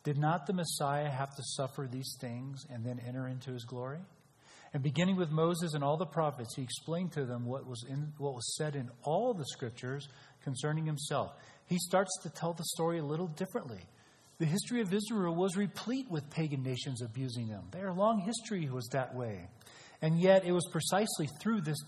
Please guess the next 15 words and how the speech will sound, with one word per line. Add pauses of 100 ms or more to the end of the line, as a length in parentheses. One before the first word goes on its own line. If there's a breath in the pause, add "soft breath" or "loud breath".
darkness (560 loud breath)
that
God
would
begin
to
emerge
and (220)
would
start
the
process
of
redeeming
them.